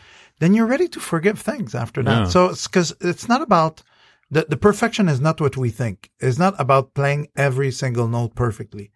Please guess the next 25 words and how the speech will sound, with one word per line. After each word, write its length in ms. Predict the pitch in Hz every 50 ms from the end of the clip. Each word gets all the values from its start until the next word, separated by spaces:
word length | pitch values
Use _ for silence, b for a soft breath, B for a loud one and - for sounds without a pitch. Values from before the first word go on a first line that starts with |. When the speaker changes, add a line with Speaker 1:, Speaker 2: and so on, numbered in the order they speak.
| b b b b b b b
Speaker 1:
It's 200 | - 131 123 -
a 60 | 147 131
perfection 500 | - 143 131 - 170 160 - - 139 131
that 120 | 127 120
might 220 | 120 123 127 120
be 180 | 110 131 139 -
in 180 | 123 127 127 117
the 100 | 117 110
sound 480 | - - 147 147 151 143 113 107 107
that 160 | 110 110 -
the 100 | - 113
committee 320 | - - - 127 123 - 131
is 100 | 120 107
like, 180 | 120 110 107 - -
"Wow." 540 | 113 107 104 104 113 113 117 113 104 98 b b b b
You 100 | - 175
know, 100 | 185 190 180
the, 280 | 156 147 139 131 117 b b b b b -
the 100 | 135 131
phrase 280 | - - 147 143 131
that 120 | 127 127 117
lovers 260 | 123 123 120 117 -
say, 100 | 139 127
you 100 | 120 127
know, 180 | 131 127 127